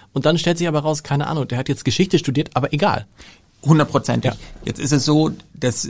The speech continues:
Speaker 2: ähm, dadurch, dass wir so f-, doch recht viele einstellen,
Speaker 1: Mhm.
Speaker 2: ähm, dass wir etwas systematischer durchgehen. Es ist nicht nur der Zufallsprozess, sondern nat-, also, ähm,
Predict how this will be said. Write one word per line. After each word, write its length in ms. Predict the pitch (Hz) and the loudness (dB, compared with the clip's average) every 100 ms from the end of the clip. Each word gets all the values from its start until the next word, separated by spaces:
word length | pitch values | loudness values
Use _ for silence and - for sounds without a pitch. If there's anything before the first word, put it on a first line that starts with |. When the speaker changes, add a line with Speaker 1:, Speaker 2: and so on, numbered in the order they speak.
| 127 | 0
Speaker 2:
ähm, 320 | 113 110 104 | 2 2 2
dadurch, 240 | 117 117 | 0 0
dass 160 | 123 120 | -4 -2
wir 80 | 113 | -2
so 80 | |
f-, 260 | 107 - - - | -2 -8 -18 -8
doch 240 | - - | -4 -2
recht 240 | 120 - - | -2 -4 -8
viele 500 | - 185 214 - 104 | -4 -2 2 0 0
einstellen, 920 | 101 101 - - 120 120 131 175 180 - - - | -6 -6 -8 -4 -2 0 -2 -4 -8 -20 -20 -8
Speaker 1:
Mhm. 60 | 120 | -4
Speaker 2:
ähm, 380 | 113 110 113 - - _ | -2 -2 -4 -8 -20 _
dass 220 | - 107 123 | -4 -2 0
wir 180 | 117 - - - | 0 -2 -8 -4
etwas 280 | 123 120 | 0 0
systematischer 680 | 127 113 117 110 113 - 123 | -2 -2 2 4 2 0 -4
durchgehen. 380 | 117 127 - 104 | -2 -2 -4 -6
Es 120 | 110 | -6
ist 100 | 120 | -2
nicht 200 | 127 123 | -2 0
nur 100 | 131 | -2
der 160 | 110 107 | -2 -2
Zufallsprozess, 840 | 160 147 113 - - 104 110 98 | -4 -4 -6 -6 -8 -6 -6 -4
sondern 460 | 113 104 107 104 104 - - _ - | -2 0 0 -2 -6 -16 -20 _ -6
nat-, 240 | 107 107 - | -6 -6 -12
also, 380 | - 95 95 95 - - | -8 -6 -6 -10 -14 -10
ähm, 640 | 98 98 98 98 95 95 | -6 -4 -4 -6 -8 -10